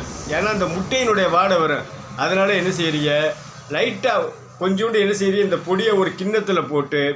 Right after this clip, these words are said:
அப்படியே கொஞ்சோண்டு ஒரு ஸ்பூன்ல பாலை ஊத்தி அப்படியே உருண்டையா உருட்டிக்கிட்டு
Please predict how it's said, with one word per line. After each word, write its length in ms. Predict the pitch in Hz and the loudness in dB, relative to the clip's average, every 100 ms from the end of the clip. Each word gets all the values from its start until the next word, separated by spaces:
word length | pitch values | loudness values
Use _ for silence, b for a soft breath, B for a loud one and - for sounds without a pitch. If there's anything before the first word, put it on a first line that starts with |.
| - - - | -6 -20 -8
அப்படியே 360 | 147 170 202 233 190 | -4 -2 0 0 2
கொஞ்சோண்டு 460 | 190 190 233 233 233 190 | 0 0 0 0 0 0
ஒரு 120 | 170 | -2
ஸ்பூன்ல 420 | - 208 220 214 196 175 | -4 0 2 2 2 2
பாலை 240 | 185 202 | 4 4
ஊத்தி 320 | 170 170 170 190 | 2 -2 -2 0
அப்படியே 240 | 156 160 208 185 | 0 0 -2 0
உருண்டையா 300 | 269 262 247 185 | 0 2 2 2
உருட்டிக்கிட்டு 500 | 190 185 160 143 160 | 0 -2 -4 -2 -2